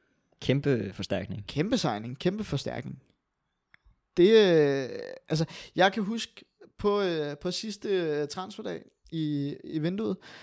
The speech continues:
Speaker 2: jamen der, der sad jeg konstant på Twitter, sad bare og opdaterede den, sad bare og skulle se, kommer der noget nyt ind,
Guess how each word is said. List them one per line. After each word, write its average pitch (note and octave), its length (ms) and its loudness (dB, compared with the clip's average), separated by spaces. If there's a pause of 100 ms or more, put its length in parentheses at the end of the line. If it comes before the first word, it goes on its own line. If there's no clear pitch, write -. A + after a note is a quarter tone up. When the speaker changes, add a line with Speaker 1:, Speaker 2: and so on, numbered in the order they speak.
(260)
Speaker 2:
jamen D#3+ 320 4
der, F3 280 6
der F3 120 0
sad G3 220 2
jeg F3 120 4
konstant F#3 460 -4
på - 60 -14
Twitter, F#3+ 340 0 (160)
sad F#3+ 220 -2
bare F3+ 140 2
og C#3+ 60 2
opdaterede E3+ 400 -4
den, F3+ 100 -12 (260)
sad F3+ 220 2
bare E3+ 120 4
og E3+ 60 2
skulle - 140 -8
se, F3+ 160 0
kommer F3+ 240 -4
der F3 100 -4
noget F3 160 -6
nyt F3+ 180 -4
ind, F3 120 0